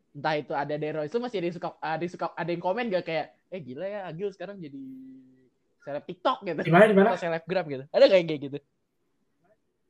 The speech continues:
Speaker 1: Mas-, ya, so-, sorry. Eh, ada gak sih, apa namanya, eh,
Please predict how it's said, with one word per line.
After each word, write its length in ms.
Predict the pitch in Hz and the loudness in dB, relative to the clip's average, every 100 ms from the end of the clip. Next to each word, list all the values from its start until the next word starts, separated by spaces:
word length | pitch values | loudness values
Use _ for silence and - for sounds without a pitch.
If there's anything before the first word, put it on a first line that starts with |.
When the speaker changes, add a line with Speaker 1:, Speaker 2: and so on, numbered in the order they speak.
| _ _ _ - | _ _ _ -16
Speaker 1:
Mas-, 200 | 143 139 | -16 -10
ya, 180 | 147 147 - | -6 -6 -8
so-, 180 | - 131 | -14 -20
sorry. 200 | - - _ _ | -20 -20 _ _
Eh, 480 | - 127 127 131 131 120 | -18 -14 -12 -12 -14 -10
ada 120 | 165 | -6
gak 160 | 233 208 | -6 -6
sih, 200 | 254 - | -8 -12
apa 180 | 165 190 | -10 -10
namanya, 320 | 196 185 214 208 | -8 -10 -10 -14
eh, 680 | - 143 139 139 139 139 139 | -16 -12 -10 -8 -8 -8 -10